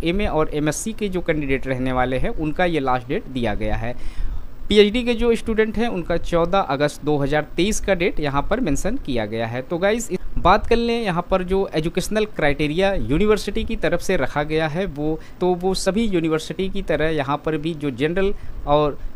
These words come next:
जो general candidate हैं उनके लिए फिफ्टी फ़ाइव परसेंट के साथ master degree होना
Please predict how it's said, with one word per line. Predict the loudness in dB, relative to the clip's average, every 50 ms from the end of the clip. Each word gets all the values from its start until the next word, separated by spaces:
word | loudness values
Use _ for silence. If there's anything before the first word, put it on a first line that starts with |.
| -6 -6 -4
जो | 0 2 2 2
general | 4 2 4 4 2 0
candidate | 0 0 0 0 0 2 2 2 2 0
हैं | 0 0 -2
उनके | -2 -2 -2 -2 0 0 0
लिए | 0 0 0 2
फिफ्टी | 2 0 0 0 0 0
फ़ाइव | 0 2 2 2 2 0 -2
परसेंट | -2 -2 -2 -2 -2 0 -2
के | -2
साथ | 0 2 0 0 0 0
master | 0 0 0 0 -2 -4
degree | -2 -2 -2 -2 0 -2
होना | 0 0 0 0 0 -2 -2